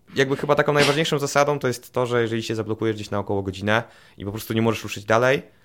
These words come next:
to po prostu podejdź do tej osoby z boku, zapytaj jej, bo wydaje mi się, że chyba najgorszą rzeczą, jaką możesz zrobić na początku swojej kariery, to jest to, że przyjdziesz po tygodniu i staje przed tobą menadżer i mówi: „No jak tam?”. „No nie udało mi się tego zrobić”. „E, ale czemu?”.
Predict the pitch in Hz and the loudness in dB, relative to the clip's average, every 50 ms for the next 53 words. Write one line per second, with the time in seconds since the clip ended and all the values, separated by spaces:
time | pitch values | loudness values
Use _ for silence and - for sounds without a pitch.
0 | _ _ _ _ _ - - 123 123 123 123 120 120 113 113 110 - - - 120 | _ _ _ _ _ -2 0 2 4 4 4 4 4 2 0 -2 -6 -12 -12 -10
1 | - - 120 - - 117 117 110 101 98 107 101 98 - - 98 95 95 92 101 | -8 -8 -4 0 2 2 4 2 2 0 0 0 0 0 -2 -4 -4 -2 0 0
2 | 104 - - 110 101 107 107 - - 120 - 110 101 98 101 101 110 123 123 - | 0 0 0 -2 0 0 0 0 0 0 2 4 2 4 4 2 0 0 -2 -6
3 | - - _ _ _ _ - - 98 98 107 104 107 107 101 104 104 90 104 110 | -14 -20 _ _ _ _ -10 -6 -4 0 2 2 4 4 2 2 0 0 0 2
4 | 120 123 123 113 - 117 110 110 113 107 110 113 110 117 120 - - 117 107 104 | 4 4 4 2 0 -2 -4 -2 -2 0 0 2 4 2 2 2 0 -4 -4 -2
5 | 110 104 104 101 - 101 98 95 95 - - - 98 104 104 101 98 101 104 95 | -2 -2 -2 -2 -2 -2 -2 -4 -6 -6 -4 -2 0 0 0 0 -2 -2 -2 -2
6 | 98 - 104 92 - 101 104 98 - - - - 92 92 - 95 104 107 107 101 | -4 -4 -6 -6 -6 -6 -6 -6 -8 -6 -2 -2 -2 0 2 2 2 2 2 0
7 | - 101 92 - - 104 98 95 98 92 95 - - - - - - - - 120 | -2 -4 -4 -2 -2 -2 0 2 2 0 0 -2 -6 -20 -20 -20 -14 -6 -2 0
8 | 110 107 110 - - - 104 - 98 101 110 117 123 127 127 131 135 135 131 - | 2 2 2 0 0 -6 -4 -2 2 4 4 4 4 2 2 2 2 0 -2 -8
9 | - - - - - 95 95 95 92 92 95 92 104 - - - - 110 104 98 | -20 -20 -12 -8 -4 -2 -2 -2 -2 -2 -4 -6 -8 -12 -12 -4 2 4 4 4
10 | 95 - - - 95 98 95 95 104 113 110 110 110 104 98 101 107 110 117 110 | 4 0 -4 -4 -2 -2 0 0 0 0 0 0 -2 -4 -2 0 2 4 2 2
11 | - - 120 120 120 117 - - 90 104 95 67 117 135 127 143 139 135 131 131 | 2 0 -2 -2 -2 -6 -12 -12 -10 -10 -8 -6 -4 -4 -4 -2 2 2 4 6
12 | 123 113 104 92 87 - - - - - - 87 - - - - - - - - | 6 6 4 4 0 -4 -10 -12 -12 -12 -10 -8 -8 -8 -8 -10 -14 -18 -20 -20
13 | _ _ _ _ - 101 85 87 85 107 113 127 123 - 123 104 92 85 | _ _ _ _ -4 -4 -2 -2 0 2 2 4 4 4 4 4 2 0